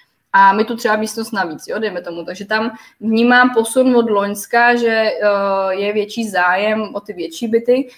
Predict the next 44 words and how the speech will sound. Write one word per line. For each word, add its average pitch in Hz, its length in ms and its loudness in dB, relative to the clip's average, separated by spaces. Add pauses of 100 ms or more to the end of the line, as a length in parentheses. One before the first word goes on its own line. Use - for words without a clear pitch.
(140)
který 285 260 2
se 302 140 -4
zase 285 180 -4
tolik 277 220 2
nepronajímají, 233 640 2
je 190 60 -4
jich 214 120 -6
na 220 80 -2
trhu 240 200 4
hodně 233 240 2
málo. 214 340 2
Takže 208 220 -6
můžu, 240 380 -2
pokud 233 280 -8
ta 220 80 -4
moje 226 180 -4
strategie 226 440 -2
bude, 220 280 0 (280)
chci - 160 -14
být 214 180 2
konkurenceschopná, 240 1000 0 (680)
tak 185 100 -6
můžu 208 220 -4
jít 220 60 0
do 214 80 0
těch 208 220 -2
větších 208 300 -2
bytů, 226 320 -2 (280)
než 214 160 0
do 214 80 0
těch 220 200 2
dvakáček, 208 640 0
kde 208 160 -4
prostě 196 300 -6
jako 196 180 -2
drtivá 202 360 -2
většina 190 280 -4
developerských 196 600 -4
projektů 190 320 -6
se 196 120 -10
všechno 196 260 -12
prodá 185 260 -2
na 190 100 -2
investici, 190 600 -6